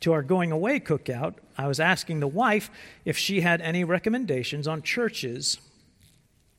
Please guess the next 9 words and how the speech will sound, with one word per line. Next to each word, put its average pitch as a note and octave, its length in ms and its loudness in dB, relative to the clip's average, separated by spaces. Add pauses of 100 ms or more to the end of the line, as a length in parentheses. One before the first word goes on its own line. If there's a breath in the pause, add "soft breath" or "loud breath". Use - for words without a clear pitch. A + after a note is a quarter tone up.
(640)
and C#3+ 180 -2
she E3+ 140 -2
told C#3+ 240 -2
me D3 140 -2
there D3 160 2
are C3+ 80 -2
two - 200 -6
good G#3 220 -4
churches - 580 -6